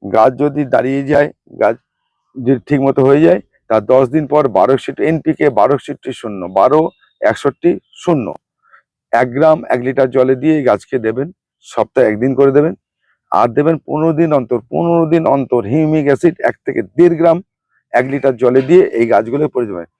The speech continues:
কুড়ি পঁচিশ দিন এই গাছে কোনো রকম খাবার থাকবে না, কেন এই মাটির মধ্যে যে খাওয়াটা আছে সেই খাওয়ার খেয়েই এই গাছ ভালো থাকবে, খুব ভালো থাকবে, এই খাই শেষ করতে পারবে না। শীতের ফুলের গাছের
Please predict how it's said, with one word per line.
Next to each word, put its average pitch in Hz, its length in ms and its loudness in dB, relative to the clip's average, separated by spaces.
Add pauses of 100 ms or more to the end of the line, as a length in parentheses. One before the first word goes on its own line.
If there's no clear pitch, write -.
(240)
কুড়ি 160 200 4
পঁচিশ 151 400 -4
দিন 165 220 -2
এই 143 180 -4
গাছে 135 260 -2
কোনো 160 240 -8
রকম 147 280 -2
খাবার 120 340 2
থাকবে 98 300 -4
না, 82 140 -8 (420)
কেন 127 160 -2 (100)
এই 156 180 4
মাটির 160 320 0
মধ্যে 165 220 0
যে 156 160 -4
খাওয়াটা 127 380 0
আছে - 180 -6
সেই - 240 -4
খাওয়ার - 280 0
খেয়েই 196 260 0 (300)
এই 120 80 -8
গাছ 123 220 2
ভালো 107 240 -2
থাকবে, 76 240 -10 (100)
খুব 202 140 0
ভালো 104 160 2
থাকবে, 55 280 -12 (1080)
এই 151 120 4
খাই 180 200 2 (200)
শেষ 147 180 -4
করতে 120 220 -4
পারবে 82 260 -4
না। 82 140 -18 (540)
শীতের 175 420 2
ফুলের 160 380 -2
গাছের 143 320 2